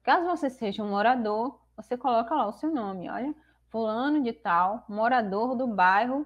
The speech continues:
X, pra dizer, é, por que você tem propriedade pra estar reclamando daquilo.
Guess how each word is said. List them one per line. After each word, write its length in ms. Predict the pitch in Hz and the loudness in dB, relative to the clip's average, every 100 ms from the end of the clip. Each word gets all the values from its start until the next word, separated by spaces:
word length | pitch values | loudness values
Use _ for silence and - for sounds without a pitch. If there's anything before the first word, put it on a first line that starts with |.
| _ | _
X, 500 | - 214 190 - _ _ _ _ _ _ _ _ | -12 -10 -10 -12 _ _ _ _ _ _ _ _
pra 220 | 196 214 | 0 2
dizer, 640 | 240 285 220 202 220 262 _ _ _ _ _ _ _ - | 2 0 -2 -2 -2 -4 _ _ _ _ _ _ _ -10
é, 260 | 180 180 | -4 -4
por 320 | 175 - 339 - | -4 -4 -6 -2
que 160 | 285 | -2
você 280 | 320 311 269 | -2 -4 -8
tem 160 | 226 226 | -8 -4
propriedade 840 | 214 233 262 214 180 190 208 240 _ _ _ - | -4 -2 -4 -2 -2 -2 -4 -12 _ _ _ 0
pra 180 | 247 | 0
estar 360 | 311 - - 254 | 0 -2 0 0
reclamando 840 | 240 269 311 330 247 226 262 269 | -2 -4 -2 0 0 -2 -2 0
daquilo. 500 | 208 156 - - - | -2 -4 -8 -18 -18